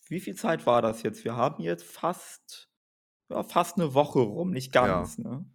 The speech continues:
Speaker 2: Ja, wir hatten halt ziemlich Probleme. Wir haben halt sehr früh aufgenommen und die ganzen Interviews <laughs> sind halt danach gekommen mit so: „Wo sind eigentlich die Dracheninseln?“ Und wir haben alles spekuliert und rausgeholt und dann, äh, „Ja, die sind da oben.“ „Ach so, alles klar, danke.“ <laughs>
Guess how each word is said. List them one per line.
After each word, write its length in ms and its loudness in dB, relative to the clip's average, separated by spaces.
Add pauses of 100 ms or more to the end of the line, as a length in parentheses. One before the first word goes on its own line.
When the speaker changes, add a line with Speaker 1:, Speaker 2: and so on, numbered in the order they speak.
(300)
Speaker 2:
Ja, 100 4
wir 100 8
hatten 140 4
halt 120 2
ziemlich 300 0
Probleme. 640 2
Wir 80 4
haben 120 4
halt 140 2
sehr 160 4
früh 280 2
aufgenommen 760 4
und 420 4
die 160 2
ganzen 360 6
Interviews 640 6
<laughs> 20 -6
sind 180 4
halt 180 8
danach 400 12
gekommen 440 2 (240)
mit 160 6
so: 240 8
„Wo 160 8
sind 280 2
eigentlich 280 6
die 80 -2
Dracheninseln?“ 560 2
Und 120 2
wir 100 6
haben 100 4
alles 320 8
spekuliert 760 12
und 260 8 (340)
rausgeholt 720 12
und 180 4
dann, 280 10
äh, 340 8 (200)
„Ja, 180 10
die 80 0
sind 180 4
da 60 12
oben.“ 260 8
„Ach 200 8
so, 200 0
alles 180 -4
klar, 140 -4
danke.“ 280 -4 (160)
<laughs> 240 8